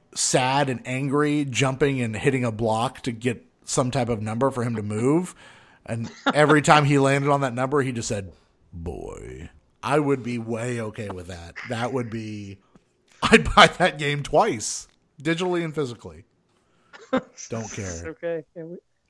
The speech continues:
Speaker 2: may be on to something here.
Speaker 1: We'll have to, we'll call, we'll call, who's, we'll call Mark Cerny. He, he don't, he knows a thing or two, thing or two, doesn't he?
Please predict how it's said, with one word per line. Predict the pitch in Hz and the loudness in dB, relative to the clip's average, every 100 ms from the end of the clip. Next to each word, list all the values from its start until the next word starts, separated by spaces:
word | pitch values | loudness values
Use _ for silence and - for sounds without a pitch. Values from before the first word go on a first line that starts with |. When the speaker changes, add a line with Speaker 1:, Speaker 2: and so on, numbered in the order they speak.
| - | -8
Speaker 2:
may | 180 | -4
be | 160 | -2
on | 147 151 | -4 -6
to | |
something | 135 147 - 147 | -10 -16 -14 -14
here. | 143 - 143 143 - - | -14 -16 -20 -20 -20 -10
Speaker 1:
We'll | 123 | -8
have | 123 | -8
to, | - | -4
we'll | 139 | -4
call, | 143 165 147 135 | 2 4 4 2
we'll | 147 156 | -2 -4
call, | 170 127 | -2 -2
who's, | 156 147 - | -2 -6 -8
we'll | 151 | -2
call | 226 202 | 4 4
Mark | 151 160 156 | 4 2 0
Cerny. | - 127 95 87 | -2 -4 -6 -8
He, | 135 160 - | -8 -8 -6
he | 143 135 - - 120 | -4 -4 -8 -18 -10
don't, | 110 104 120 | -8 -8 -8
he | 151 | -6
knows | 123 101 92 | -6 -8 -10
a | |
thing | 101 90 | -12 -12
or | |
two, | 87 101 | -10 -10
thing | 98 90 | -10 -14
or | |
two, | 85 101 | -12 -12
doesn't | 95 104 | -10 -10
he? | 143 | -8